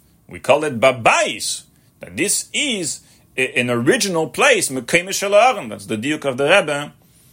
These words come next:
in the Sicha. And especially the Rebbe adds the Ara thirty-six, which is the Rashi in Yuma, also the Tosfos Harosh, but we'll focus on the Rashi.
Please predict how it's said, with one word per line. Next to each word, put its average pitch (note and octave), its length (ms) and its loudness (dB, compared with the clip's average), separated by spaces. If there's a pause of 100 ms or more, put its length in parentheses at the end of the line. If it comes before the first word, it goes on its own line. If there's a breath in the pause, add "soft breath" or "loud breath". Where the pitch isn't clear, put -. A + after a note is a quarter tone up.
(400 soft breath)
in A#2 160 -2
the A2+ 60 0
Sicha. G#2 500 -4 (960 soft breath)
And G#2+ 720 0 (120)
especially C#3 520 0
the A#2 220 6
Rebbe B2 220 2
adds F3 360 0
the C#3 120 0
Ara D#3 140 2
thirty-six, D#3+ 880 -2 (680)
which A2 280 -4
is A2+ 140 -2
the A#2+ 100 2
Rashi D3+ 400 2
in B2 80 -2
Yuma, A#2+ 420 0 (540)
also A2 240 -2
the G2+ 80 -4
Tosfos A#2+ 380 -2
Harosh, G2+ 500 -2 (720 soft breath)
but F#2 260 0
we'll F#2 140 -8
focus A#2 380 -2
on G#2+ 80 -2
the G2+ 100 2
Rashi. F#2+ 420 0